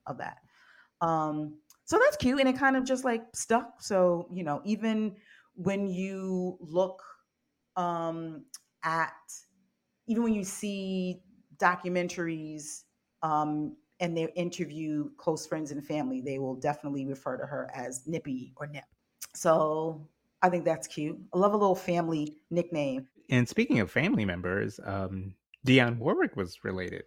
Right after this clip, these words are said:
Speaker 2: right?
Speaker 1: Yes, they were, uh, their cous-, they were cousins. Yes, Dionne Warwick.
Speaker 2: For good times and bad times?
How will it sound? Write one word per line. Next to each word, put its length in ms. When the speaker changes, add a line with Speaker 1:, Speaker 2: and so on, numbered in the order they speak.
Speaker 2:
right? 340
Speaker 1:
Yes, 600
they 120
were, 640
uh, 460
their 120
cous-, 260
they 140
were 120
cousins. 680
Yes, 420
Dionne 440
Warwick. 400
Speaker 2:
For 120
good 160
times 340
and 140
bad 220
times? 420